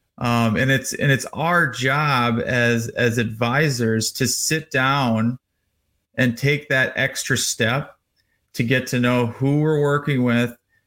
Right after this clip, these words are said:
and what they're actually trying to accomplish. 'Cause, hey, the canary yellow suit might be the perfect suit for you if you want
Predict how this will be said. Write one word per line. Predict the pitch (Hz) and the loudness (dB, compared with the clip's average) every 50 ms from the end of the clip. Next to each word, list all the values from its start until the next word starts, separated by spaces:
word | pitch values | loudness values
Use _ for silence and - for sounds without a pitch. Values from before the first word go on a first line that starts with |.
| _ _ - | _ _ -8
and | 131 127 123 120 | -4 -2 0 2
what | 131 135 135 - | 2 0 0 0
they're | - 160 139 - - - | 0 -2 -2 -2 -4 -2
actually | 131 127 131 139 - - - 139 139 135 131 | 0 0 0 0 -2 -4 -2 0 0 0 0
trying | - - 131 127 127 127 120 | 0 -2 0 2 2 2 2
to | 127 120 | 0 -2
accomplish. | 117 117 - - 139 143 135 - 123 113 - | -2 -4 -4 -2 0 0 2 0 0 -2 0
'Cause, | - 135 120 - | 0 -2 -2 0
hey, | 131 156 160 143 120 113 - _ _ _ _ _ _ _ | 0 0 0 2 0 -2 -4 _ _ _ _ _ _ _
the | - 113 | -10 -10
canary | - - 131 131 139 151 160 160 143 | -6 -4 -2 0 2 2 2 2 2
yellow | 139 143 143 143 135 | 2 2 2 0 0
suit | 120 131 - - 139 135 - - | -2 -4 -2 0 0 0 0 0
might | 135 131 123 - | 0 0 0 2
be | 139 131 | 2 2
the | 123 127 120 - _ | 2 0 -2 -4 _
perfect | - - 143 139 135 - - - - - | -2 0 0 0 0 -2 -4 -4 -4 -6
suit | - - - 143 110 - | -6 -2 0 0 0 -2
for | - - 131 | -4 -2 0
you | 123 120 120 117 117 117 _ _ _ _ - | 0 2 2 0 -2 -4 _ _ _ _ -8
if | 127 117 - | -8 -4 0
you | 135 139 143 | 0 0 2
want | 139 131 131 135 123 - | 2 2 2 0 0 -2